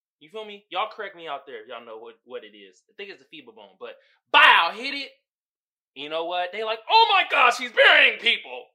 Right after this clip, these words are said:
Oh, Granny, the Granny Killer." Man. And then, you know what? She was long gone, but they called her a couple days later. You feel me? <laughs> But it's like, damn, she just got away like that. But yeah, man,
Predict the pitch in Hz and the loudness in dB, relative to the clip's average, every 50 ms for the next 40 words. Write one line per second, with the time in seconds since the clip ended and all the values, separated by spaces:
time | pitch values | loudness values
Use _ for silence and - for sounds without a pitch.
0 | _ _ _ _ - - - 359 339 339 311 277 254 247 254 - 277 285 269 262 | _ _ _ _ -18 2 6 10 12 12 12 10 8 4 2 0 4 6 6 6
1 | 220 196 190 190 - _ - - _ 269 269 254 269 285 285 269 240 214 208 208 | 6 4 -2 -4 -8 _ -20 -4 _ 0 0 2 4 6 6 6 6 4 0 -2
2 | 208 196 185 180 143 147 147 - _ _ _ _ _ _ _ _ _ _ _ _ | -4 -2 -2 -2 -4 -8 -10 -12 _ _ _ _ _ _ _ _ _ _ _ _
3 | _ _ _ 285 311 302 285 254 226 208 202 190 160 151 151 _ _ _ _ _ | _ _ _ 2 6 6 6 6 6 2 0 -4 -6 -10 -14 _ _ _ _ _
4 | _ _ _ _ _ 127 143 147 151 151 151 147 143 151 156 160 160 175 175 175 | _ _ _ _ _ -10 -6 -6 -6 -6 -6 -10 -10 -10 -10 -10 -8 -8 -10 -10
5 | 170 _ _ _ _ _ _ - 247 240 220 196 185 185 180 - _ _ _ _ | -10 _ _ _ _ _ _ -20 -20 -20 -18 -18 -18 -18 -20 -20 _ _ _ _
6 | _ 226 247 277 294 302 311 311 311 311 302 208 247 254 247 226 220 214 208 190 | _ -16 -6 -2 0 2 2 2 0 -2 -4 -4 -2 -2 0 0 0 0 -2 -4
7 | 185 185 185 185 _ _ _ _ 135 131 160 160 - - 175 151 147 143 151 135 | -6 -10 -12 _ _ _ _ _ -12 -12 -12 -6 -4 -4 -4 -4 -6 -8 -10 -14
8 | 127 123 120 117 110 107 113 110 107 104 101 _ _ _ 110 110 120 120 117 120 | -12 -12 -12 -12 -12 -14 -16 -16 -16 -18 -20 _ _ _ _ _ -20 -20 -20 -20
9 | 117 107 - - - - 175 - - - _ _ _ - - _ _ 302 311 311 | -20 _ -18 -18 -6 -6 -6 -6 -6 -14 _ _ _ -8 -8 _ _ -16 -8 -6
10 | 302 294 294 - 320 339 330 302 311 320 330 311 269 _ 311 302 294 302 294 294 | -6 -6 -6 -8 -12 -12 -12 -12 -14 -16 -20 -20 _ _ -14 -14 -12 -14 -16 -14
11 | 302 285 285 277 _ 349 370 359 427 _ _ _ _ _ _ _ _ _ _ _ | -12 -14 -14 -14 _ -20 -20 -20 -20 _ _ _ _ _ _ _ _ _ _ _
12 | _ - 226 254 269 262 233 220 226 226 | _ -12 -12 -4 -2 -2 -2 -2 -4 -8